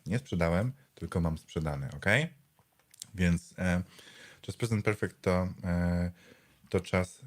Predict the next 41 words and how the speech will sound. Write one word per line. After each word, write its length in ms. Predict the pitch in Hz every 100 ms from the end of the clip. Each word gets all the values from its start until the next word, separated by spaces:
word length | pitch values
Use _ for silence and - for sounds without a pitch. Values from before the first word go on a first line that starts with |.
| -
teraźniejszy. 720 | 95 92 90 90 80 - - - _ _ - - -
Justyna 280 | 104 131 120
mówi: 220 | 117 104
"Teraz 300 | 117 107 -
sprzedałam 600 | - - 95 104 95 85
stary 280 | - 87 82
rower". 260 | 82 80 82
Sprzedałam 480 | - 147 165 160
już 120 | 139 127
jest, 260 | 120 -
ju-, 240 | 101 110 104
już, 220 | 135 -
już 220 | 127 135
w 140 | -
twoim, 500 | - - 123 113 110
e, 360 | 104 95 92 92 - - - - _
w 80 | -
twojej 380 | - 110 104
głowie 300 | 98 113 110
jest 160 | 104 -
to 60 | 92
czas 200 | 92 -
przeszły, 420 | - 85 - - - _ _ _ _ -
a 60 | 90
to 100 | 101
jest 120 | 95
czas 180 | - -
teraźniejszy. 580 | 87 85 87 82 - - _ _ _ _ _ - - - _ -
E, 240 | 92 92 -
a 80 |
zobaczcie 380 | 104 123 117 -
to, 260 | 101 78 69 - - _ -
które 240 | - 95 90
się, 140 | - -
co 120 | -
tutaj, 300 | 87 - 95
co 120 | -
tu 140 | 95 90
się 100 | 87
teraz 200 | 87 87
pojawiło. 460 | 90 82 85 78